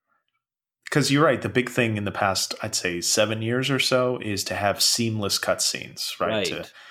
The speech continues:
Speaker 2: Half-Life
Speaker 1: be able to
Speaker 2: two
Speaker 1: have
Speaker 2: style, you know?
Speaker 1: everything, yeah, have everything occur within the game engine, right? The,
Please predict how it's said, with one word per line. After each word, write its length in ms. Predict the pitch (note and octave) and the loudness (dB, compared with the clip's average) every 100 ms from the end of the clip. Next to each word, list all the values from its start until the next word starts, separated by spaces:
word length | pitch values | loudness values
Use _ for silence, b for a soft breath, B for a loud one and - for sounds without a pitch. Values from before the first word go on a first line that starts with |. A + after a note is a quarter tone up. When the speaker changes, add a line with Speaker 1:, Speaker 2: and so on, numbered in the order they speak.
| B | B
Speaker 2:
Half-Life 320 | B2+ - A#2+ | 0 2 0
Speaker 1:
be 20 | |
able 40 | G2 | 2
to 40 | B2+ | 0
Speaker 2:
two 20 | A2 | 2
Speaker 1:
have 140 | F#2+ | 2
Speaker 2:
style, 140 | F#2 F2 | 2 -2
you 40 | E2+ | -2
know? 60 | A2 | -4
Speaker 1:
everything, 280 | A#2 F#2 G2+ F2+ _ _ _ _ A2+ | -4 -10 -18 -20 _ _ _ _ 0
yeah, 340 | A#2 G2+ F#2 | 4 4 4
have 220 | G2+ A2+ | 2 4
everything 680 | A#2 A#2 A2+ G#2+ G2 F#2 - | 4 2 2 0 0 -6 -4
occur 500 | A2+ A2 - G#2+ G2+ | -4 -2 2 4 4
within 360 | G2 F2 G#2 F#2+ | 2 0 0 -2
the 80 | E2+ | 0
game 340 | F#2 F#2 F2+ | 2 2 2
engine, 400 | E2+ E2 C2 C2+ | -2 -2 -6 -6
right? 200 | D2 D2+ | -10 -8
The, 240 | - D2 | -8 -10